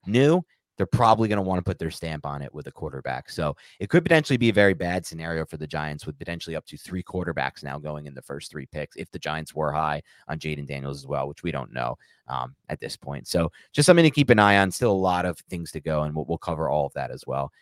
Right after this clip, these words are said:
as we move forward. But thank you again. Have a great rest of your week, and Happy New Year, by the way, from the Big Blue Banter crew over here. It was a great year, uh, at times in twenty, <laughs> in twenty twenty-three, uh, for the Giants. I,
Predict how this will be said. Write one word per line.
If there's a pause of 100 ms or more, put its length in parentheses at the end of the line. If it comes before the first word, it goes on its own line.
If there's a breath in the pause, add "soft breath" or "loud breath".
(140)
as
we
move
forward.
But
thank
you
again.
Have
a
great
rest
of
your
week,
and
Happy
New
Year,
by
the
way, (220 soft breath)
from
the
Big
Blue
Banter
crew
over
here.
It
was
a
great
year, (540)
uh,
at
times
in
twenty,
<laughs>
in
twenty
twenty-three, (380 loud breath)
uh,
for
the
Giants.
I,